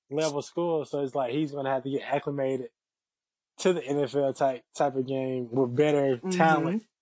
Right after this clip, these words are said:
Speaker 1: that's, that he'd be playing against or whatever. But, but, um,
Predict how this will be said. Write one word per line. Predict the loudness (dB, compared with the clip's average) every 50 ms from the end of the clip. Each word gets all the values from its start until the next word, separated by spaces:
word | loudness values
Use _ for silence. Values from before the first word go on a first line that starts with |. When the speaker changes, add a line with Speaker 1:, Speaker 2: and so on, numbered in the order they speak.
| _ -4
Speaker 1:
that's, | -2 -2 -2 0 0
that | 0 0 2
he'd | 2 0 0
be | -2 -4
playing | -2 -2 -2 -2 -2
against | -2 -2 -4 -4 -6 -8 _ -20 -20 _ _ -6
or | -2
whatever. | 0 0 2 2 0 0 0 -2
But, | -2 -2 -2 -2 -2 -4 _ _ _ _ _ _ _ _ _ _ _ -4
but, | -2 0 0 2
um, | 2 2 4 4 4 2 2 2 0 -2 -4 -10